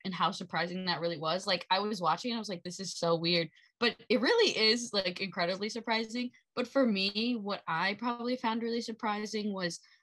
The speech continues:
um, like, the dynamic he had with Coodie and, like, that point where they kind of drifted. It made me really sad, <laughs> but it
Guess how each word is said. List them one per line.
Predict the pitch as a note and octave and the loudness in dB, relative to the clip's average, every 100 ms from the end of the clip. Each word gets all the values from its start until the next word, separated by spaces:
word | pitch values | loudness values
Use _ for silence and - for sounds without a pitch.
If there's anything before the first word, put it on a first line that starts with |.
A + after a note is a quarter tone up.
| _ - | _ -2
um, | F3 F#3 F3 D#3+ - | 2 4 2 0 -4
like, | F#3 F3+ | -4 -2
the | F#3+ | -4
dynamic | F3 E3 E3 D3+ D#3+ E3+ | 0 0 2 2 2 -2
he | F#3 | -2
had | F3 E3+ | -2 -2
with | E3 - | -4 -8
Coodie | F3 D#3+ E3 E3+ | -8 -4 0 0
and, | E3 - | -2 -4
like, | D#3+ D#3 - _ - | -4 -4 -10 _ -2
that | F3+ - - | -2 -2 -14
point | - F3+ F3 D3 | -4 0 0 2
where | F3 | 2
they | E3+ E3 | 2 0
kind | F3+ E3+ | -2 -2
of | E3 D#3 | -4 -6
drifted. | D3 D#3+ - G3 G#3+ G#3 - - | -6 -8 -2 0 0 -2 -16 -6
It | A#3 | 0
made | A3+ C4+ | 4 4
me | D#4+ | 4
really | D#4 D4+ | 2 0
sad, | - - E3 D#3+ F3 | 0 0 2 2 4
<laughs> | B3+ - D#4+ C#4 F4+ - - - | 2 0 -2 -2 -6 -12 -8 2
but | |
it | C4+ | 4